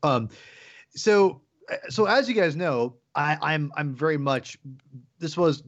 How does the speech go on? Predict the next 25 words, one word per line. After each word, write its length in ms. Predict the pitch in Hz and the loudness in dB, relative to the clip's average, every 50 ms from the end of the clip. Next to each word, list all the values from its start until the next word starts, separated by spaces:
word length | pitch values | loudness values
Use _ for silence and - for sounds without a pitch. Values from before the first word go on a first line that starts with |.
| - | -6
I 100 | - 147 151 | -4 -2 0
got 320 | 143 147 147 160 156 - | 0 0 0 0 -2 -2
this 180 | - 151 147 151 | -4 -4 -4 -4
panel 440 | - - 139 139 139 135 135 135 135 | -6 -6 -4 -2 -2 -2 -2 -2 -4
through 280 | 135 - - 131 127 | -6 -6 -4 -4 -2
the, 360 | 110 117 117 113 107 101 101 104 _ _ _ _ _ _ _ _ _ _ _ _ _ _ _ | 0 0 2 2 0 -2 -4 -10 _ _ _ _ _ _ _ _ _ _ _ _ _ _ _
you 100 | - 151 | 0 2
know, 100 | 135 120 117 | 2 2 2
by 320 | 107 120 - - 139 127 | -2 -4 -4 -2 -2 -2
chance. 580 | 117 - - - 160 143 127 120 113 - - - | -2 -4 -2 0 2 2 0 0 -4 -6 -10 -6
It 80 | - 143 | -4 -4
was 140 | 131 123 113 | -4 -4 -4
all 380 | - 123 135 139 139 139 143 131 | -2 0 2 4 6 6 4 4
by 200 | 135 127 123 120 | 2 0 0 -2
chance. 340 | - - 123 113 110 - | -4 -4 -4 -4 -4 -2
I 40 | - | -2
got 140 | 123 147 170 | 0 0 0
into 120 | 170 165 | 0 0
the 60 | 156 156 | 0 0
episode 300 | 156 151 - - 143 135 | -2 -2 -4 -4 -4 -4
nine 200 | 135 135 139 135 | -4 -4 -6 -6
panel 240 | 139 135 120 117 | -4 -4 -4 -4
'cause 140 | 107 107 110 | -6 -6 -8
I 140 | - 123 120 | -6 -4 -2
had, 300 | 117 127 123 120 120 120 | 0 0 0 -2 -4 -8